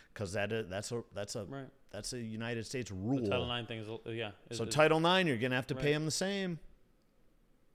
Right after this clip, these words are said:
Speaker 2: Clearly not. The women's soccer team doesn't make as much as the men's soccer
Speaker 1: That's
Speaker 2: team.
Speaker 1: not a college team, so.
Speaker 2: I'm just saying,
Speaker 1: Uh,
Speaker 2: like,
Speaker 1: you know.
Speaker 2: clearly there's loopholes. If, if, if if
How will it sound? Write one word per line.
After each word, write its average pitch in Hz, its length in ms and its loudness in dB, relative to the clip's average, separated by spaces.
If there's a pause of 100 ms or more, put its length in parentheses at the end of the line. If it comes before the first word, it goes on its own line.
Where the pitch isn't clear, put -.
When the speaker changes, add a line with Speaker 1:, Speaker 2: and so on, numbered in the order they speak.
(460)
Speaker 2:
Clearly 110 240 -6
not. 117 240 -6
The 110 80 -8
women's 110 240 -8
soccer 117 200 -8
team 110 140 -12
doesn't 101 180 -8
make 101 140 -6
as 98 60 -8
much 98 140 -10
as 101 40 -14
the 98 60 -10
men's 95 260 -10
soccer 98 200 -12
Speaker 1:
That's 98 180 -4
Speaker 2:
team. 104 80 -6
Speaker 1:
not 95 80 -2
a 98 40 -2
college 90 420 -4
team, 58 260 -12
so. 73 260 -8 (500)
Speaker 2:
I'm 147 120 -4
just 151 180 -8
saying, 156 240 0
Speaker 1:
Uh, 127 60 0
Speaker 2:
like, 123 100 -2
Speaker 1:
you 117 100 0
know. 147 100 2
Speaker 2:
clearly 147 180 4
there's 135 180 0
loopholes. 117 640 -2
If, - 220 -8
if, 117 180 -8 (100)
if - 260 -8 (260)
if 120 180 -10